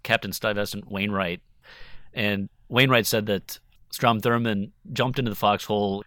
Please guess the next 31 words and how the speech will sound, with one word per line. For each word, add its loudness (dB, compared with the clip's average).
and -2
screamed 0
at -4
the -10
top 2
of 0
his -4
lungs 0
that -4
being 4
in 6
here 2
at 2
this 0
D-Day 4
is 2
gonna 0
be 2
worth 0
two 2
hundred 2
fifty -2
thousand 2
votes 2
back 2
home. 0
And -2
that 4
really 6
resonated 4
with -2